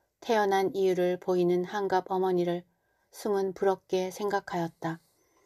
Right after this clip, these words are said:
일생에 너무도 슬픔을 많이 경험하여서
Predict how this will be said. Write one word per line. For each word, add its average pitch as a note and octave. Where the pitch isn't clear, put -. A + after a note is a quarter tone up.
일생에 G3
너무도 G3
슬픔을 F#3+
많이 F#3
경험하여서 F#3